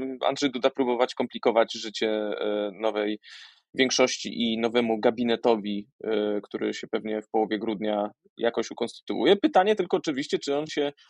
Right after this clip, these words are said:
ukonstytuuje, mm, przed szczytem unijnym, który,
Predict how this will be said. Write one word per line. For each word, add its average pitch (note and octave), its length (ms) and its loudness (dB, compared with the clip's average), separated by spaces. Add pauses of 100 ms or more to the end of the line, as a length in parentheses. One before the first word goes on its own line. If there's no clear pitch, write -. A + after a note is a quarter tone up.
(300)
ukonstytuuje, C#3 840 -2 (320)
mm, B2 440 -4
przed C#3 300 0
szczytem C3 440 -6
unijnym, A#2+ 340 -4
który, A2+ 260 -6